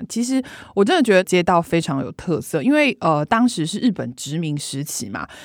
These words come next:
它的街头融合了东西洋的特色哦，除了日式的感觉，它还有保有原本韩国的风情，加上当时那个时代他们引进了非常多西洋的元素在里面哦，所以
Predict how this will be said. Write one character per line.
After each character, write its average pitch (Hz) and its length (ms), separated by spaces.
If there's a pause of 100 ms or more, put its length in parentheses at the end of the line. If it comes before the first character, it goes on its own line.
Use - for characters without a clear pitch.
(180)
它 302 160
的 240 80
街 233 240
头 208 180
融 160 240
合 143 200
了 151 120
东 190 320
西 185 300
洋 139 200
的 127 140
特 147 300
色 139 240
哦， 82 120
除 170 160
了 175 160
日 220 160
式 214 240
的 165 120
感 147 260
觉， 160 160
它 214 140
还 220 80
有 190 120
保 165 300
有 151 260
原 160 220
本 139 260
韩 175 320
国 170 180
的 160 120
风 170 260
情， - 380
加 196 140
上 202 240
当 202 260
时 151 240
那 175 120
个 175 120
时 147 240
代 175 140
他 196 80
们 190 160
引 185 180
进 294 140
了 214 80
非 233 120
常 214 140
多 202 100
西 226 160
洋 165 140
的 151 60
元 147 200
素 190 200
在 170 180
里 - 140
面 151 200
哦， 78 140
所 - 180
以 208 180